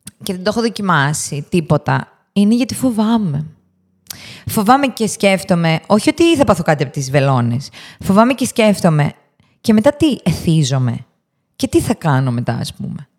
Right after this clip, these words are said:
Θα πηγαίνω <laughs> μία φορά το μήνα κομμωτήριο, ε, πλαστικό, ε, και για νύχια;" Δεν ξέρω,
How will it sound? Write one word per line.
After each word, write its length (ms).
Θα 140
πηγαίνω 800
<laughs> 320
μία 140
φορά 180
το 100
μήνα 340
κομμωτήριο, 1000
ε, 340
πλαστικό, 1000
ε, 400
και 100
για 140
νύχια;" 640
Δεν 120
ξέρω, 280